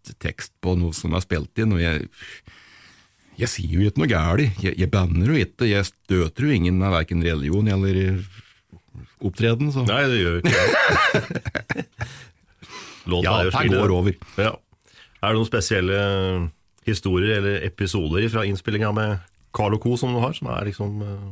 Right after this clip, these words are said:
Speaker 1: Det var jo moro, altså, hun Wenche Foss var jo med i to episoder, da. Og hun, hun er jo lik seg selv, hun. Men, eh, du vet, eh, vi, eh, vi hadde jo bare sett det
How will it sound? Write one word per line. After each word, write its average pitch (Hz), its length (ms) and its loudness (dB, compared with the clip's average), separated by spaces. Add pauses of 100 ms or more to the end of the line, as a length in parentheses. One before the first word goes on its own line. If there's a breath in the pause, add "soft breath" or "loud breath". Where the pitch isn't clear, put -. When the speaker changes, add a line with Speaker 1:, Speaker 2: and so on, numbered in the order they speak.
(640 loud breath)
Speaker 1:
Det 90 160 0
var - 240 -2
jo 120 80 6
moro, 92 340 4 (400)
altså, 98 240 0
hun 95 140 4
Wenche 87 280 0
Foss 92 320 -2
var 101 200 2
jo 104 40 4
med 104 220 4
i 104 60 4
to 104 100 6
episoder, 107 360 2
da. 113 140 2 (1040 loud breath)
Og 90 220 0
hun, 92 480 2
hun 98 160 2
er 87 160 -2
jo 98 60 2
lik 90 200 0
seg 101 140 -2
selv, 104 240 2
hun. 113 180 2 (480 loud breath)
Men, 95 340 2
eh, 98 100 4
du 95 200 2
vet, 95 380 0
eh, 101 260 2
vi, 95 320 2
eh, 92 280 2 (880 loud breath)
vi 92 80 2
hadde 90 180 2
jo 98 60 2
bare 92 220 2
sett - 280 -2
det 92 360 2